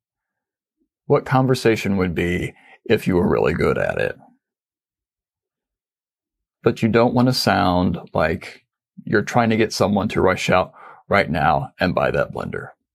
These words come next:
What can I do to get you into a Blendtec today?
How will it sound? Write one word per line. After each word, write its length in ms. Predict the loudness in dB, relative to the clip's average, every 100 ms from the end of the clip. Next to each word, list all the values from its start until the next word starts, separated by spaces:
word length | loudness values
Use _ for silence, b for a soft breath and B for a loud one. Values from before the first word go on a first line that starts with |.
| _ _
What 240 | -2 -2 2
can 120 | 2
I 100 | 4
do 480 | 2 2 0 -2 -6 _ -2
to 120 | 0
get 220 | 2 0
you 160 | -2 -2
into 360 | -2 -2 -2
a 60 | -2
Blendtec 560 | 0 -2 -2 -4 -6 -6
today? 500 | -4 -4 -4 -8